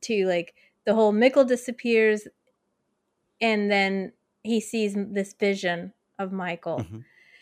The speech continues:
Speaker 1: And there's so much mirroring going on that I think that's what was getting to me, because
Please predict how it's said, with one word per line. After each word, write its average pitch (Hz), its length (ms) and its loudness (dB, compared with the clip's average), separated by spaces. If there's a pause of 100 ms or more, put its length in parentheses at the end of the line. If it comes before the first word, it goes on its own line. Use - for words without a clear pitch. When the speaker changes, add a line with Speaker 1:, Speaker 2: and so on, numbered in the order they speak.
(1160)
Speaker 1:
And 233 600 6 (440)
there's 254 340 8 (120)
so 302 200 0
much 233 240 4
mirroring 285 500 4
going 196 300 2
on 165 420 -4 (180)
that 208 100 4
I 202 100 6
think 240 540 2 (120)
that's 220 360 0
what 208 100 0
was 185 160 -6
getting 202 340 0
to 196 120 -12
me, 170 260 -6
because 175 560 0